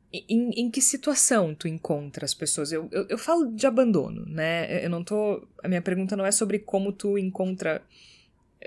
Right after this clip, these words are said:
é, como se faz o contato com elas, e sim a situação em que elas estão, é, quando elas recebem essas doações. Qual é o tamanho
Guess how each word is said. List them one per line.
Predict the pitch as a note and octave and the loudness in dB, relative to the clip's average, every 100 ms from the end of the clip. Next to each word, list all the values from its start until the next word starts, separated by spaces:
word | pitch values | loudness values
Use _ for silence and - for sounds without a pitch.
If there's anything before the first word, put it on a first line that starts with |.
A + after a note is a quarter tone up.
| - | -12
é, | E3 D#3 D#3 - | -10 -10 -14 -8
como | - G3 | -2 0
se | G3+ | 0
faz | - G3 | 2 2
o | G3 | 2
contato | G3 F#3 F3+ - | -2 2 0 0
com | G3 | 0
elas, | F3 F3 E3+ | 2 2 2
e | |
sim | E3+ A3+ A#3 - - | 4 4 2 -4 -8
a | - | 0
situação | - - A3+ - B3+ C4+ D#4 - - - | 2 2 2 2 2 0 -2 -12 -20 -8
em | - G#3+ | 0 0
que | G#3 | 2
elas | A3 A3+ G#3 | 2 2 4
estão, | A3 - A3 A3 B3 - - - - | 2 6 6 4 2 -6 -20 -20 -8
é, | - G#3+ G#3 G3+ - - - - - | 0 0 0 -2 -8 -20 -20 -18 -2
quando | - A3 | 2 4
elas | A3 A3 | 6 4
recebem | G3 A3 A3 G3 F3 D3 | 4 4 6 4 2 -2
essas | D3 D3+ D3 | -4 -4 -4
doações. | C#3+ - C#3 F3+ - | -2 -2 -4 -6 -4
Qual | - G3+ G3+ | 0 2 4
é | A#3+ C4 A#3 - _ _ _ _ _ _ _ - | 2 2 0 -2 _ _ _ _ _ _ _ -6
o | |
tamanho | G#3 A#3 A3 G#3+ G#3+ G#3 F3+ D#3 D#3 | 4 6 8 8 6 2 0 -4 -10